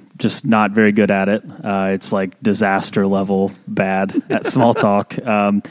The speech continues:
Speaker 1: and I just feel uncomfortable making small talk in the first place, which is why it's so bad. I'm, I'm not in my comfort zone, uh, when I'm trying to talk to somebody and asking them about things that are just, like, mundane, and I feel like I'm bothering them, and it just, I get in my head about it. So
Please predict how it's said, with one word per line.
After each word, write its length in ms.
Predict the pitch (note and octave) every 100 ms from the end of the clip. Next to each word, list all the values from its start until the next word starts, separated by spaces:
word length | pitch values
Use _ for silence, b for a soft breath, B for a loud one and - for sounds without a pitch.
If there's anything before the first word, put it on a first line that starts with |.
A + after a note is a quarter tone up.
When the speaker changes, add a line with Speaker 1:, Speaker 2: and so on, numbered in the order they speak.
| B B
Speaker 1:
and 120 | A#2
I 60 | A#2+
just 200 | D#3 -
feel 180 | F#3+ C3
uncomfortable 720 | B2+ B2 - C3 - B2+ C3
making 400 | B2 A#2+ - B2
small 260 | B2 - A#2+
talk 220 | A#2+ A#2+
in 80 | A2+
the 60 | G#2
first 280 | A#2 A2
place, 260 | - A2+ G#2+
which 140 | A2
is 100 | A2
why 220 | A2+ A2 G#2+
it's 140 | -
so 100 | A2+
bad. 300 | A2 G#2+ G#2
I'm, 120 | G#2
I'm 200 | G#2 G#2
not 240 | A2 A2+ A#2+
in 60 |
my 120 | A#2
comfort 360 | G#2+ A2 G2+ G#2
zone, 420 | G2+ G2+ G2+ G2 B B B
uh, 160 | - G2
when 120 | G2+
I'm 100 | G2+
trying 340 | - G#2 G2+ G2+
to 340 | G#2+ G2+ G2 - -
talk 220 | - A2
to 80 | -
somebody 540 | - A2+ G#2 G2+ G2+ G#2
and 200 | G2 G2 B B B B
asking 480 | G#2+ A#2 A#2 - B2
them 120 | A2+
about 280 | A2 G#2+ G#2+
things 300 | A2+ G#2+ G2
that 100 | G#2
are 80 | G2+
just, 240 | G#2 -
like, 240 | G#2+ G2
mundane, 500 | G#2 G2+ G#2 G#2+ G#2+
and 100 | G#2
I 40 | A2+
feel 160 | B2
like 100 | G#2+
I'm 100 | G2
bothering 520 | G2 G#2+ A2 G#2+ G#2 G#2
them, 240 | G2 G2
and 100 | G2
it 80 | G2+
just, 340 | A#2 F#2 -
I 120 | B2+
get 120 | A2 G#2
in 60 |
my 100 | G#2
head 200 | G2+ G2+
about 260 | G2 F#2+ G2
it. 140 | F#2+
So 260 | - G#2+